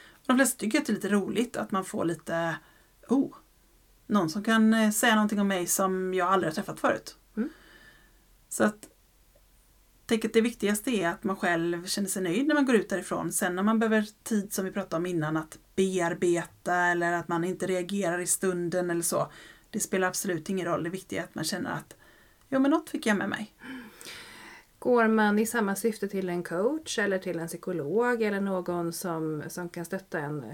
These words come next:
Speaker 2: om det inte är ett medium, så antar jag att det gäller viss tystnadsplikt. Hur är
Speaker 1: Mm.
Speaker 2: det om man besöker ett medium?
Speaker 1: Det är detsamma där. Eh, och det kan man ju också klargöra i mötet innan.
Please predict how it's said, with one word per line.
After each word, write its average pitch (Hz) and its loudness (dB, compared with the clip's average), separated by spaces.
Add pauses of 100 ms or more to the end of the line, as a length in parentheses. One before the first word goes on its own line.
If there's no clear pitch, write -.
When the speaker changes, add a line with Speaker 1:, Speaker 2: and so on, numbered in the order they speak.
(520)
Speaker 2:
om 180 -8
det 180 -4
inte 180 -4
är - -4
ett 170 -10
medium, 190 0
så - -6
antar 202 -4
jag 175 -2
att - -10
det 165 -6
gäller 180 -6
viss 180 -8
tystnadsplikt. 214 -4
Hur 233 -2
är 220 2
Speaker 1:
Mm. 214 2
Speaker 2:
det 208 -2
om 196 -4
man 196 -4
besöker 202 -8
ett 202 -10
medium? 202 -8 (580)
Speaker 1:
Det 208 2
är 196 2
detsamma 196 0
där. 220 -4 (480)
Eh, 190 4
och - -6 (760)
det 208 4
kan 247 0
man 247 6
ju 233 4
också 214 -4
klargöra 175 2
i 190 0
mötet 185 -4
innan. 202 2